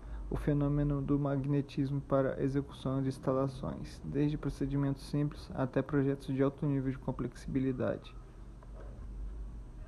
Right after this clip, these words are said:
Inclusive, o sistema de para-raios é um dos mais complexos no assunto de eletromagnetismo.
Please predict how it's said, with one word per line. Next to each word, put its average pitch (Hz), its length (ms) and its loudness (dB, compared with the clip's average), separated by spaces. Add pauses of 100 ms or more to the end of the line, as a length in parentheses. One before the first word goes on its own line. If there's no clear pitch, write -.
(520)
Inclusive, 147 580 4
o 143 40 0
sistema 131 520 0
de 131 160 -2
para-raios 131 1120 4
é 143 120 4
um 143 160 4
dos 139 140 2
mais 135 260 2
complexos 139 680 2
no 143 120 4
assunto 139 380 -2
de 143 120 2
eletromagnetismo. 135 1300 0